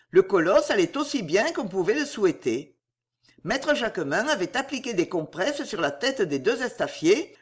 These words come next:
après quoi il était sorti discrètement. Pardaillan, remarquant que les deux pauvres diables, qui d'ailleurs étaient assez mal en point et incapables de fournir un effort sérieux, au moins pour un jour ou deux, paraissaient fortement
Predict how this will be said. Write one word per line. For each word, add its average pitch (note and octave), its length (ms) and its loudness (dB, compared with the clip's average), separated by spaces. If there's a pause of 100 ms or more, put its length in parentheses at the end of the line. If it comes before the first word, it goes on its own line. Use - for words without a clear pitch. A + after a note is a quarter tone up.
(140)
après A#3 320 0
quoi A#3 240 0
il D4 100 -2
était G3+ 200 2
sorti C4 420 -4
discrètement. D#3 960 -6 (800)
Pardaillan, G#3+ 640 2 (160)
remarquant B3+ 580 0
que C#4+ 100 -2
les D#3+ 120 2
deux C4+ 180 -2
pauvres F#3 320 -2
diables, G#3+ 480 0 (200)
qui E3+ 120 -6
d'ailleurs F3+ 400 4
étaient E3 260 -2
assez D3+ 260 -2
mal A#3 200 0
en F#3+ 140 -4
point G#3+ 340 0 (160)
et G3+ 140 4
incapables C#4+ 560 2
de E3+ 80 2
fournir A#3+ 500 -4
un C#3+ 120 -2
effort D#3 340 -4
sérieux, G#3 580 2 (400)
au G3 80 8
moins G3+ 260 2
pour F3 280 0
un A3+ 40 0
jour G3+ 220 -2
ou D#3 80 2
deux, G3 400 2 (460)
paraissaient B3+ 480 -2
fortement C#4 500 -4